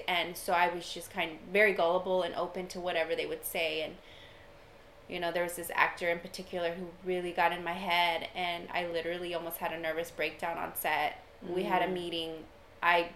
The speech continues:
Speaker 1: never have really said this to people, to anybody, um, but all said and done, you know, we had a meeting with the casting director, the directors, the director, and the producers, because I just started to go downhill on set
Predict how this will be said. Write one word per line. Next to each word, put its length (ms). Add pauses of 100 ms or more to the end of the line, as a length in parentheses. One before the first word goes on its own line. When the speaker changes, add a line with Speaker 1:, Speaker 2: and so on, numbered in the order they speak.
Speaker 1:
never 340
have 180
really 180
said 360
this 180
to 80 (100)
people, 540 (500)
to 140
anybody, 580 (260)
um, 340
but 240 (760)
all 160
said 220
and 140
done, 300
you 100
know, 180
we 140
had 180
a 40
meeting 340
with 120
the 60
casting 400
director, 380
the 120
directors, 680 (140)
the 80
director, 360
and 120
the 40
producers, 600 (500)
because 600 (500)
I 100
just 140
started 260
to 60
go 180
downhill 640
on 240
set 460